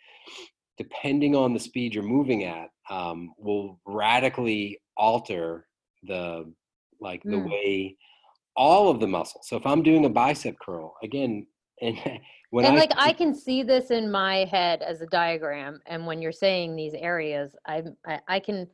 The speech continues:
Speaker 2: kinda depict these, uh, things lighting up and
Speaker 1: Yeah.
Speaker 2: sending signals.
Speaker 1: And I don't wanna make it seem as if it's, so it's not totally linear in, like, like a relay race where, like, okay,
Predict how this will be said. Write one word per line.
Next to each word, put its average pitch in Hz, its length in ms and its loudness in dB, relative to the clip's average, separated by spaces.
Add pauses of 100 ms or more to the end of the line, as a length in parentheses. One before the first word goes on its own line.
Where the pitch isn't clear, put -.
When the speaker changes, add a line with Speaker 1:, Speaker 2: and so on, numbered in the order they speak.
(480)
Speaker 2:
kinda 269 300 2
depict 202 560 0 (100)
these, 180 340 -8
uh, 151 720 -2 (580)
things 180 420 -2
lighting 180 460 0
up 143 260 -2 (260)
and 165 300 -6
Speaker 1:
Yeah. - 60 -20
Speaker 2:
sending 165 440 0
signals. 151 680 -6 (100)
Speaker 1:
And 160 240 4
I 156 120 6
don't 196 160 6
wanna 202 180 4
make 156 220 2
it 139 100 -4
seem 143 260 4
as 117 200 2
if 113 160 -2 (180)
it's, 123 200 -6
so 160 140 4
it's 139 140 -2
not 185 380 2
totally 143 540 0
linear 127 640 2
in, 101 360 -4 (120)
like, 101 280 -4 (120)
like 104 160 -6
a 98 60 -6
relay 123 460 2
race 131 300 2
where, 107 80 -6
like, 90 180 -6
okay, 90 320 -10